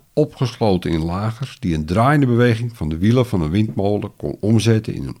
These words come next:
op- en neergaande beweging voor bijvoorbeeld zaagramen. Dit was een enorme vooruitgang voor de productie van gezaagd hout.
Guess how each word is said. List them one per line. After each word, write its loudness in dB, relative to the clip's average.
op- 0
en 4
neergaande 2
beweging -2
voor -8
bijvoorbeeld -6
zaagramen. -2
Dit 4
was 6
een 4
enorme 6
vooruitgang 0
voor -2
de 0
productie 0
van 0
gezaagd -2
hout. -8